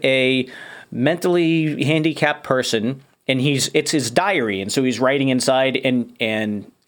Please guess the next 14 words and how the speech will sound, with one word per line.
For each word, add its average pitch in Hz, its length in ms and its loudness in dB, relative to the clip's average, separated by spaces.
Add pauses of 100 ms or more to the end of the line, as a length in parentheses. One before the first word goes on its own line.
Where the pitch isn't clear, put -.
everything's 160 500 0
misspelled, 131 640 0
but 127 200 0
as 139 300 2
the, 117 200 -2 (160)
the 131 200 -4
entries 156 380 0
go 139 140 2
on 143 200 2
and 135 100 2
on, 170 220 2
you 131 80 0
can 120 140 -2
tell 131 360 0